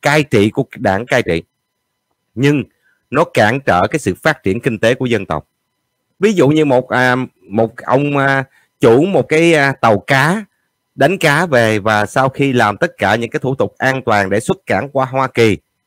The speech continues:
nhưng mà thay vì ông ta bán được năm bảy tấn vào Hoa Kỳ, thì bây giờ nó chỉ xuống còn có một hai tấn. Thậm chí là có những lúc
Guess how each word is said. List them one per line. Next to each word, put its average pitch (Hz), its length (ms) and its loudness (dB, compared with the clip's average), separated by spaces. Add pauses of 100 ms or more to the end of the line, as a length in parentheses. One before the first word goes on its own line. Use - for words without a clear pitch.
(680)
nhưng 156 140 0
mà 147 80 4
thay 151 200 2
vì 139 200 4
ông 135 220 -2
ta 143 260 2 (260)
bán 151 300 2
được 123 180 0
năm 143 340 0
bảy 120 160 0
tấn 180 340 0 (640)
vào 117 160 0
Hoa 131 160 0
Kỳ, 113 300 0 (600)
thì 135 80 0
bây 135 120 4
giờ 120 180 6
nó 131 140 2
chỉ 143 80 0
xuống 170 240 0
còn 113 140 -2
có 143 80 -2
một 104 260 -2
hai 117 160 -2
tấn. 127 260 -2 (920)
Thậm 123 220 -2
chí 156 160 2
là 127 280 2
có - 160 0
những 147 440 -4
lúc 190 300 0